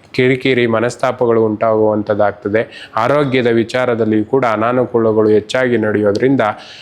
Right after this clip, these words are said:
ರಸ್ತೆಗಳಲ್ಲಿ ಸಂಚಾರವನ್ನ ಮಾಡ್ಬೇಕಾದ್ರೆ ನೀವು ಹೆಚ್ಚು ಜಾಗರೂಕತೆಯಿಂದ ಪ್ರಯಾಣವನ್ನ ಮಾಡೋದ್ರಿಂದ ನೀವು ಈ ಶನಿಯ ಪ್ರಕೋಪದಿಂದ ಮುಕ್ತರಾಗ್ಬೋದು.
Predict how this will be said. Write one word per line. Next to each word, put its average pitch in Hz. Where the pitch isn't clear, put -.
ರಸ್ತೆಗಳಲ್ಲಿ 117
ಸಂಚಾರವನ್ನ 117
ಮಾಡ್ಬೇಕಾದ್ರೆ 113
ನೀವು 110
ಹೆಚ್ಚು 120
ಜಾಗರೂಕತೆಯಿಂದ 117
ಪ್ರಯಾಣವನ್ನ 113
ಮಾಡೋದ್ರಿಂದ 110
ನೀವು 120
ಈ 110
ಶನಿಯ 123
ಪ್ರಕೋಪದಿಂದ 110
ಮುಕ್ತರಾಗ್ಬೋದು. 104